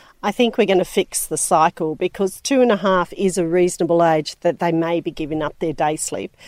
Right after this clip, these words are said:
But usually once I recognise that's what they're doing, I wean them off their day sleep, because if he has sleep for two days and then doesn't have it for three days,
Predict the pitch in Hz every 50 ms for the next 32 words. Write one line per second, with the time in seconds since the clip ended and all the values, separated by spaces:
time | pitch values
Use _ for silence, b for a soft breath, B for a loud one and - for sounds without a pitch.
0 | B B B - 190 - 180 175 202 220 226 233 - - 220 190 185 180 160 165
1 | 170 170 - - 156 151 147 170 165 - 175 147 175 160 151 151 - - 139 -
2 | - - 156 - - 156 160 - 269 294 262 196 180 185 B B B B B 180
3 | 190 185 165 165 180 190 190 190 185 185 180 170 160 156 156 160 - - 170 156
4 | 139 160 147 156 170 - - 151 127 120 - - 185 - - 190 170 - - -
5 | - 202 214 - - 269 254 214 233 208 190 - - - 180 170 - - - 165
6 | - - 247 233 196 147 127 - 135 170 - - - 190 185 185 185 180 180 185
7 | 180 175 165 170 165 170 180 156 156 - - - 170 - - - 226 233 226 196
8 | 147 - 123 147 - -